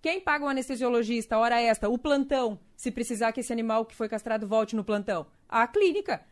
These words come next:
Não é a prefeitura que tá pagando isso. E é isso que a gente tem que pensar. Quem compra esse material, esses insumos, quem tem que fazer esse insumo render? A clínica. A prefeitura se preocupa com o insumo render? Se se preocupasse, a gente não faltava medicamento no posto de saúde.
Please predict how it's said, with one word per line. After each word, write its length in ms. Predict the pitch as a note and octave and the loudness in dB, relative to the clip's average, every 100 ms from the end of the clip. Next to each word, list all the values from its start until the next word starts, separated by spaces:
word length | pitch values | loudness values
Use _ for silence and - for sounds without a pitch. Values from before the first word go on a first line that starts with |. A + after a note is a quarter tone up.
| - | -4
Não 220 | A#3 A3+ | 0 2
é 80 | A#3 | 2
a 40 | C#4+ | 2
prefeitura 560 | D#4+ F4+ - C#4 G4 | 0 -2 -4 0 0
que 80 | A#4 | 0
tá 80 | F#4+ | -2
pagando 400 | C4 A3+ G#3 F#3 | -2 -2 -2 -2
isso. 300 | D#3 - - _ _ | -6 -10 -20 _ _
E 80 | A3 | 2
é 60 | |
isso 200 | G3+ B3 | 2 2
que 60 | D#4+ | 0
a 20 | |
gente 120 | D4 | -4
tem 140 | D4+ D#4 | -4 -6
que 80 | G#4+ | -6
pensar. 400 | - D4 E4 - - | -6 -8 -8 -12 -12
Quem 180 | - F4+ | -8 -6
compra 340 | F#4+ D#4+ D4 B3 | 0 0 2 -2
esse 120 | B3+ | -2
material, 400 | A#3+ B3 A#3 A3 | -2 0 2 2
esses 220 | G3+ A#3 | 0 0
insumos, 480 | B3 - B3+ G#3 - | -2 0 -2 -2 -4
quem 160 | C#4 | -4
tem 160 | D4 D#4+ | -4 -6
que 60 | - | -4
fazer 220 | C4+ C4 | -4 -2
esse 160 | C4+ C#4+ | -2 -2
insumo 380 | C4+ - C4+ | -2 -2 0
render? 500 | B3 A#3+ A3+ G#3 - - - | 2 2 2 0 -2 -12 -14
A 160 | - C#4 | -6 -4
clínica. 680 | - D#4+ E4 C5 - F3 - _ - | -2 0 0 0 -2 -4 -6 _ -4
A 100 | G#3+ | 2
prefeitura 480 | A#3+ A#3 A3 E4+ | 2 2 -2 -2
se 140 | F4 B3+ | -4 -2
preocupa 420 | A#3 G#3 G4 G4 | 0 0 0 -2
com 120 | C#4+ | -2
o 20 | |
insumo 340 | B3 - C4 A3 | -2 -2 0 0
render? 440 | F#3+ F3+ A3+ G4+ - _ | 0 0 -2 -2 -8 _
Se 180 | - C#4 | -8 -2
se 100 | C4+ | 0
preocupasse, 680 | F#4+ C#4+ C4+ - A3 E4 - | 2 0 -2 0 2 2 0
a 40 | |
gente 180 | C4 C4+ | -4 -2
não 100 | C#4 | -4
faltava 380 | C#4 D#4+ D#4 D4+ | -4 -2 -2 0
medicamento 560 | D#4 C4 E4+ D4+ D4 D4+ | -2 -2 0 0 -2 -4
no 80 | |
posto 260 | D#4 D#4+ D#4 | -6 -6 -6
de 80 | C#4 | -6
saúde. 460 | A4 F#4+ D4 G3+ | -2 -2 -2 -6